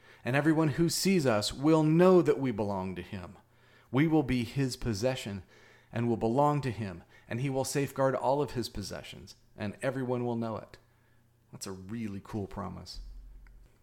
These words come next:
Second, Jesus promises to write on them the name of the city of God, the,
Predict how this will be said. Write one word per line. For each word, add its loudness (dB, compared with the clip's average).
Second, -2
Jesus -2
promises -4
to -8
write 0
on -4
them -2
the -2
name 0
of -4
the -4
city -6
of -8
God, -2
the, -6